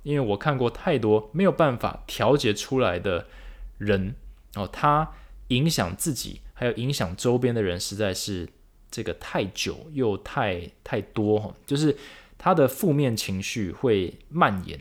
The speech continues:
哦，人，人与人之间，哦，今天你带着负面情绪，你可能需要三天把它消化掉，可是在这三天之内，你已经影响到旁边的人，那这些人呢，如果也跟你类似，他也会被影响个三天。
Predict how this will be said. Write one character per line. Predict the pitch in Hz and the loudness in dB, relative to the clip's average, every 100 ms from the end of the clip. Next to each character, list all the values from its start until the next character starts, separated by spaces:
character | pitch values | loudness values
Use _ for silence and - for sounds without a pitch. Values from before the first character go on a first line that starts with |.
| - | -14
哦， | - 95 - | -10 -10 -10
人， | - 120 120 143 180 | -12 -2 0 0 -2
人 | 131 147 | 2 4
与 | 185 | 6
人 | 123 113 | 4 2
之 | 123 | -2
间， | 123 117 110 | 0 0 0
哦， | 87 - - | -6 -12 -18
今 | - 175 | 0 4
天 | 196 | 4
你 | 135 | 4
带 | - 143 | 4 4
着 | 110 | 4
负 | 110 143 | -2 -2
面 | 123 110 | 0 0
情 | 101 90 | -2 -6
绪， | 87 - 104 - - - _ | -6 -4 -4 -4 -14 -20 _
你 | 101 98 95 - | -2 0 -2 0
可 | - 101 | 4 4
能 | 95 95 123 - - | 4 -2 -6 -16 -20
需 | - - 113 | -8 -2 2
要 | 110 104 95 90 85 - - _ - - - | 4 6 4 2 -2 -8 -20 _ -14 -14 -4
三 | - 120 120 | 2 4 2
天 | 113 117 | 0 0
把 | 95 | 0
它 | 90 | -2
消 | 95 98 90 | 0 2 0
化 | 101 85 | 0 -4
掉， | 85 - - - | -4 -8 -12 -4
可 | 131 | 0
是 | 160 | 0
在 | 175 170 | 6 6
这 | 135 135 | 6 2
三 | - 110 | 4 2
天 | 113 107 101 | 2 0 0
之 | 101 | -2
内， | 95 87 | -4 0
你 | 143 | 0
已 | |
经 | 113 120 | 0 -2
影 | 117 107 | -2 -4
响 | 117 101 | -2 -2
到 | 95 87 | -2 -4
旁 | - 92 | -4 -4
边 | 104 110 | -2 -2
的 | 104 | -2
人， | 87 90 - | -4 -10 -8
那 | 156 | -4
这 | 170 | -2
些 | 175 190 | 4 6
人 | 160 110 90 | 6 4 2
呢， | 98 107 - - | -2 -4 -10 -12
如 | - 127 | 6 6
果 | 202 127 | 8 8
也 | 95 | 6
跟 | 87 143 | 2 2
你 | 151 92 | 2 2
类 | 131 | 2
似， | 107 - 98 | 2 -2 -6
他 | - 214 | -2 2
也 | 247 | 4
会 | 117 | 4
被 | 131 120 | 2 0
影 | 101 | 0
响 | 110 107 | -2 -4
个 | 90 | -6
三 | 90 98 92 | -4 -4 -2
天。 | 101 | -4